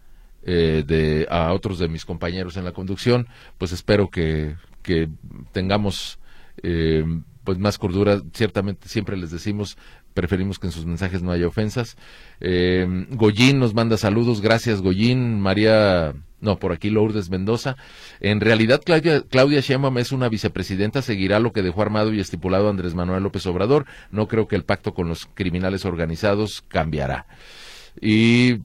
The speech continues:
piden la información sobre sesenta y sesenta y cuatro, y por aquí el señor López añade,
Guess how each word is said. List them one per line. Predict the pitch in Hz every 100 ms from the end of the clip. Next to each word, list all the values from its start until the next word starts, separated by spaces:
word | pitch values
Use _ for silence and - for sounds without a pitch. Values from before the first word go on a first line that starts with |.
| -
piden | 120 113 107
la | 92 90 85 82 87
información | 95 95 90 107
sobre | 104 101 90
sesenta | 87 107 98
y | 95
sesenta | 95 104 95
y | 104
cuatro, | 139 135 147 147 - - - -
y | 107 110
por | - 101
aquí | 90 - 120 120 120
el | 92
señor | 104 98 104
López | 117 123 - -
añade, | 104 107 120 135